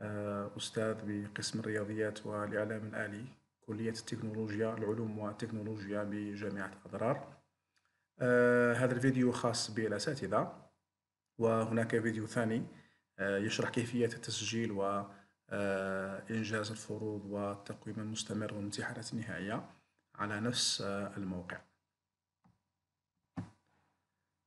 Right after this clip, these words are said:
آه، إذن كما تلاحظون موقع easy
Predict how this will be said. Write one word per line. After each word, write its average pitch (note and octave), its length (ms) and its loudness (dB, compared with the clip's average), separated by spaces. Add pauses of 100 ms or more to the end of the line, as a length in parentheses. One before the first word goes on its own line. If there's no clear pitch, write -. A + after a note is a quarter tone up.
(240)
آه، B2 440 6
إذن A#2+ 360 6
كما A#2 280 2
تلاحظون A#2 880 6
موقع A2+ 640 6
easy A2+ 280 2